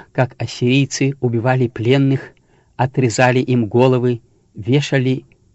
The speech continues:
на древах. Персидские цари в этом отношении не были гуманнее.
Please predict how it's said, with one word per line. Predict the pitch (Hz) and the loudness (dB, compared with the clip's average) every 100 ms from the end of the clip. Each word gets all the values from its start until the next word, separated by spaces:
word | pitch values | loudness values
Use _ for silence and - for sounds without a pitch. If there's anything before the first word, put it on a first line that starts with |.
| _ | _
на | 117 113 113 113 - | -6 0 2 0 -4
древах. | 117 110 107 92 85 - - _ _ _ _ _ _ _ _ _ _ _ _ _ - | -10 -6 -4 -6 -10 -18 -20 _ _ _ _ _ _ _ _ _ _ _ _ _ 2
Персидские | 170 143 220 - 190 | 2 2 -8 -8 -8
цари | 151 - 165 151 | -8 -4 -2 -2
в | 147 | -2
этом | 143 139 131 | -2 0 0
отношении | 123 123 - 143 127 120 117 - - _ | 0 -2 -2 0 0 0 -2 -6 -20 _
не | 120 120 | -4 -2
были | 110 123 | -2 -2
гуманнее. | 123 135 151 139 104 85 85 | 0 0 0 0 -2 -6 -10